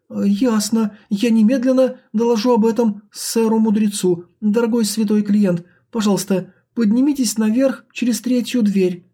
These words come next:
"Спасибо". Милая девушка хорошо справилась со своей задачей.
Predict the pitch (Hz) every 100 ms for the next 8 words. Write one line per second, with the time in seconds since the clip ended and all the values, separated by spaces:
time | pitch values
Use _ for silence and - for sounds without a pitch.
0 | _ - - - 202 - 123 123 127 131
1 | - _ _ - 92 160 170 139 110 139
2 | 170 120 - - - _ _ 156 156 -
3 | 233 214 - - 208 202 190 196 - -
4 | 202 196 180 170 160 147 98 - 101